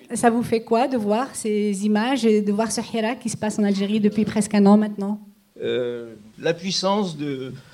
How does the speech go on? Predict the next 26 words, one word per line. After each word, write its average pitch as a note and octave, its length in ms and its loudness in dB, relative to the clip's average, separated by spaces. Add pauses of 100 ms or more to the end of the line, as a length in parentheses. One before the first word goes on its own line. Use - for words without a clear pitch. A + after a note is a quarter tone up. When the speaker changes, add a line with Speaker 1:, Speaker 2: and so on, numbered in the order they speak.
(200)
Speaker 2:
de D3+ 140 2
l'événement, C#3+ 880 4
euh, A#2 220 -4 (680)
inédit. D#3 680 2
Euh, G2+ 220 -10 (180)
je A#2+ 180 -8
ne C3 120 -2
vois B2+ 200 0
pas C#3+ 160 4
vraiment D#3+ 540 4
de C3 140 4
précédent C#3 760 6
par G#2+ 120 2
rapport G2+ 480 -2
au, F#2+ 420 -2 (340)
au G#2+ 140 -6
Hirak. A#2+ 440 0 (520)
Irréductible G3 680 2
à E3 40 6
ses D#3 200 0
causes, D3+ 500 6
comme, B2+ 460 2
comme B2+ 200 0
disent A#2+ 440 0
certains A#2+ 720 -2
historiens. C#3 720 0